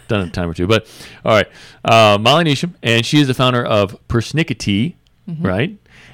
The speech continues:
Speaker 2: And, uh, and a couple of other businesses that we'll dig into. But, uh,
Speaker 1: Right.
Speaker 2: tell, tell the audience a little bit more about, uh, Persnickety.
Speaker 1: Persnickety, I started that about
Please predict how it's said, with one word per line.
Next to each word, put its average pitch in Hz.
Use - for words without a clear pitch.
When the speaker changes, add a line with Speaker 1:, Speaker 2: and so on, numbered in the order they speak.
Speaker 2:
And, 120
uh, 117
and -
a 214
couple 185
of 170
other 139
businesses 98
that 95
we'll 95
dig 90
into. 85
But, 90
uh, 95
Speaker 1:
Right. 151
Speaker 2:
tell, 214
tell 202
the 196
audience 180
a 180
little 165
bit 151
more 160
about, 147
uh, 131
Persnickety. 117
Speaker 1:
Persnickety, 262
I 196
started 202
that 185
about 160